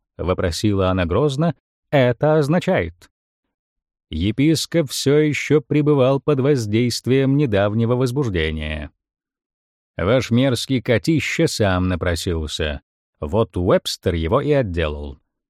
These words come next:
"И ещё как", — поддержал Ланселот. "Этот тычок в нос левой, а молниеносный апперкот правый", — воскликнул епископ. "Ни один кот в Лондоне против него не устоит". "В Лондоне", —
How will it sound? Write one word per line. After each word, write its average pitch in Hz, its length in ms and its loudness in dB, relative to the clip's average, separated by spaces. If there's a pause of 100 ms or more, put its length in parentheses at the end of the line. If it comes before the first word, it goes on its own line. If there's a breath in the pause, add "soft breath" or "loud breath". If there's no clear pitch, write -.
(300)
"И 87 140 -2
ещё 185 240 -2
как", — - 360 0 (200)
поддержал 113 640 0
Ланселот. 117 520 0 (300)
"Этот 110 300 0 (120)
тычок 127 540 0
в 82 120 -8
нос 120 280 -2
левой, 131 480 0 (600)
а 117 140 2
молниеносный 143 800 2
апперкот 120 480 0
правый", — 147 520 2 (160)
воскликнул 139 760 0
епископ. 170 500 0 (640)
"Ни 87 160 0
один 104 500 2
кот 120 380 0
в 104 120 0
Лондоне 131 760 2
против 127 540 0
него 147 260 2
не 151 80 0
устоит". 156 640 -2 (920)
"В 123 120 -2
Лондоне", — 202 800 2